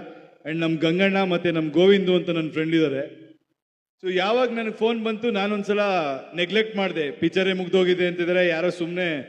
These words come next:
ಕಾಗೆ ಹಾರಿಸ್ತಿರ್ಬೇಕು ಅಂತ ನಾನು ಅಷ್ಟು ಇಂಟ್ರೆಸ್ಟ್ ತೋರಿಸ್ಲಿಲ್ಲ. ಅದಾದ್ಮೇಲೆ ನನಗೆ ಮತ್ತೆ ಫೋನ್ ಬಂತು, "ಏನ್ರಿ, ನಿಮಗೆ ಕರೆದ್ರೆ ಬಂದೇ ಇಲ್ಲ ನೀವು" ಅಂತ. ಅವಾಗ ನಾನು ನಮ್ ಗೋವಿಂದು ಕೇಳಿದೆ, "ಏನ್ ಗೋವಿಂದು, ಈ ತರ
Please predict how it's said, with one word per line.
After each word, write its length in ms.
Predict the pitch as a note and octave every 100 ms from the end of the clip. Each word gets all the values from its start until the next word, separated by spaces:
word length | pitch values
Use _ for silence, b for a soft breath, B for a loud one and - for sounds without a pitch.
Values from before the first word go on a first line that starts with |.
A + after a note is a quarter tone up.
| - - -
ಕಾಗೆ 300 | F3 F#3+ F#3+
ಹಾರಿಸ್ತಿರ್ಬೇಕು 1000 | F#3 F3+ F3 D#3+ E3+ E3+ E3+ D3 B2+ -
ಅಂತ 180 | D#3+ F3
ನಾನು 680 | E3+ E3+ F#3 E3+ C#3 A#2+ _ _ _ _
ಅಷ್ಟು 240 | - F3 F#3
ಇಂಟ್ರೆಸ್ಟ್ 340 | F#3+ G#3 G3+
ತೋರಿಸ್ಲಿಲ್ಲ. 440 | F#3+ G3 G3 E3+ C#3+ C#3+ - - _ _ _ _ _ _
ಅದಾದ್ಮೇಲೆ 640 | D3 F3+ G#3 B3+ A#3+ B3+
ನನಗೆ 240 | A#3+ A#3 G#3+
ಮತ್ತೆ 240 | F#3+ C4
ಫೋನ್ 260 | A#3+ A#3 G#3+
ಬಂತು, 200 | G#3 G3
"ಏನ್ರಿ, 300 | G3 G#3+ A3
ನಿಮಗೆ 260 | G3+ F3+
ಕರೆದ್ರೆ 300 | F#3+ F#3 G#3
ಬಂದೇ 340 | G#3+ F3 F#3 G#3
ಇಲ್ಲ 140 | G3+
ನೀವು" 280 | F#3 E3+ D#3+
ಅಂತ. 200 | C#3+ A#2+ A#2+ - _ _
ಅವಾಗ 200 | G3+ A3+
ನಾನು 220 | G#3+ G3+
ನಮ್ 200 | F#3+ F#3
ಗೋವಿಂದು 380 | E3+ G3+ A#3+ A3+
ಕೇಳಿದೆ, 340 | - F#3+ F3+ F3+
"ಏನ್ 180 | G#3+
ಗೋವಿಂದು, 300 | G#3 G3 F#3
ಈ 60 | F#3
ತರ 180 | F3+